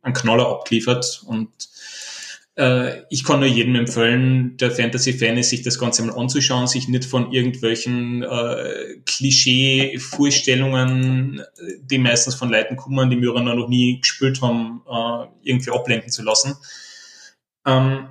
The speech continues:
und Myrana passt natürlich noch einmal stärker auf D and D, als es Aventurien ohnehin schon tut. Einfach weil Myrana einfach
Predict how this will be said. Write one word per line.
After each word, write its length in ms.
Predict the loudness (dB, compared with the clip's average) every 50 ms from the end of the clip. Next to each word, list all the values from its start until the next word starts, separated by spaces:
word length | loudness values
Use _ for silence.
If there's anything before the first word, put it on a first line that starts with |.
| -20 _ _ _
und 120 | 2 4 4
Myrana 280 | 6 6 6 4 4
passt 360 | 2 2 0 0 2 0 0 0
natürlich 380 | 0 0 2 2 2 0 0
noch 300 | 0 2 2 2 2 2
einmal 260 | 2 2 2 0 0
stärker 680 | 0 0 0 2 0 0 0 0 0 0 0 0 -2 -2
auf 280 | -4 -4 -6 -8 -10
D 160 | -6 -2 -2
and 180 | -2 -2 -4 -4
D, 180 | -4 -2 -2 0
als 200 | 0 -2 0 0
es 120 | 0 0
Aventurien 460 | 0 -2 -8 -8 -6 -6 -4 -6 -6
ohnehin 320 | -8 -10 -12 -10 -8 -6 -6
schon 220 | -6 -6 -8 -10
tut. 200 | -12 -20 -16 -14
Einfach 180 | -14 -12 -10 -6
weil 440 | -4 -2 -2 0 -2 -2 -4 -4 -4
Myrana 360 | -4 -2 -2 0 -2 -2 -4
einfach 180 | -6 -8 -10